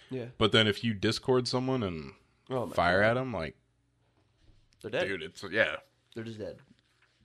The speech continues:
Speaker 2: Yeah, they're done for.
Speaker 1: Are there any characters that you wish you could play? Like,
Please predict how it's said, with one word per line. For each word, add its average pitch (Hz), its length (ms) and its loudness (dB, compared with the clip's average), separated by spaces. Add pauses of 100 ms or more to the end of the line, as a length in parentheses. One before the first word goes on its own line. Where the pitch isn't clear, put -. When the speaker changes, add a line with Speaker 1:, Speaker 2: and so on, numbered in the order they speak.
(1200)
Speaker 2:
Yeah, 101 180 0
they're 95 140 -2
done 101 180 -2
for. - 260 -14 (1000)
Speaker 1:
Are 143 80 0
there 160 60 2
any 170 100 2
characters 143 280 0
that 139 60 0
you 101 160 0
wish 107 200 2
you 120 60 -6
could 131 100 0
play? 147 160 0 (1600)
Like, 104 180 -8